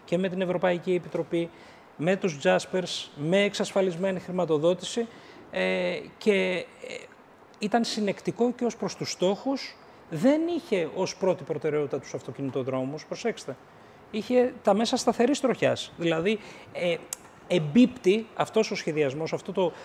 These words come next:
αυτή η πάρα πολύ σοβαρή επεξεργασία που έκανε ο Χρήστος ο Σπίρτζης και ο Σωκράτης ο Φάμελος, εμπίπτει στον συνολικό σχεδιασμό για τον πράσινο και ψηφιακό μετασχηματισμό της οικονομίας. Πρέπει να δώσουμε βάρος στις,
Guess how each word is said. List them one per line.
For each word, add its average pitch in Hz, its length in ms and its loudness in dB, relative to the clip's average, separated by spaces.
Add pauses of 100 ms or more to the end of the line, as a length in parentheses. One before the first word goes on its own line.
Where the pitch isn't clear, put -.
(260)
αυτή 147 200 0
η 208 40 0
πάρα 240 280 4
πολύ 190 180 0
σοβαρή 147 300 0
επεξεργασία 139 560 0
που 143 100 -2
έκανε 156 300 -2
ο 143 60 -4
Χρήστος 156 340 -8
ο - 80 -14
Σπίρτζης 156 360 -6
και - 80 -6
ο - 20 -2
Σωκράτης 151 440 -2
ο 131 60 0
Φάμελος, 135 480 -2 (360)
εμπίπτει 165 520 0
στον 190 320 -2 (180)
συνολικό 160 640 0
σχεδιασμό 214 540 0
για 254 120 2
τον 185 140 -2
πράσινο 240 380 2
και 220 60 -4
ψηφιακό 196 360 -2
μετασχηματισμό 214 580 -2
της 226 100 -8
οικονομίας. 247 540 -2 (240)
Πρέπει 190 160 2
να 185 280 2 (120)
δώσουμε 190 300 -2
βάρος 180 400 4 (380)
στις, - 500 2